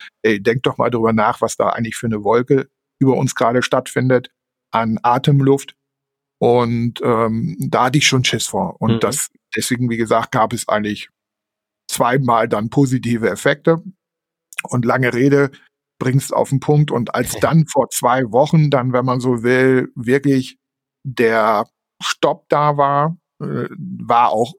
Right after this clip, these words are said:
Speaker 1: war, äh, hatte ich dann die Situation, dass ich mich ein bisschen verletzt hatte, eine Wadenzerrung gekriegt hatte und dann gedacht hab, okay, ähm, da war Hannover noch nicht abgesagt, okay,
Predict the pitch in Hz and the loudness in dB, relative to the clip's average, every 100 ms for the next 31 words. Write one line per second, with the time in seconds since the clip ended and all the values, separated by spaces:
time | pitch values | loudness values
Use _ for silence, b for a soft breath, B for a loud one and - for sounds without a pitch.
0 | - 151 127 117 107 110 123 104 131 127 | -6 -6 0 -2 0 -4 -2 -2 -2 -2
1 | 123 160 - 156 143 127 135 135 131 127 | 0 0 2 0 2 2 0 2 -2 -2
2 | 139 131 127 120 - 117 131 120 - 131 | -2 0 2 0 -2 -6 -4 -6 -2 -4
3 | - 196 - 147 - 127 127 - 123 120 | 0 -2 0 -2 0 0 0 -2 -2 -2
4 | 120 113 127 143 131 139 127 123 117 - | -2 2 2 2 0 0 2 0 -4 -4
5 | 139 - 120 113 - 120 _ _ B B | -4 -2 0 0 0 -4 _ _ B B
6 | _ _ _ _ _ _ 143 127 117 123 | _ _ _ _ _ _ 0 2 0 0
7 | 123 110 - - 107 - 110 - - 120 | 0 0 -2 -2 -2 -2 -6 -2 0 2
8 | 113 127 - _ - 113 107 107 - 127 | 0 -2 -10 _ -4 -2 0 -2 -6 -2
9 | 110 113 113 120 147 143 127 131 175 170 | 0 2 2 4 2 4 2 2 2 2
10 | 160 156 131 123 123 - 127 - 113 | 0 -2 2 2 0 -4 -8 -2 -2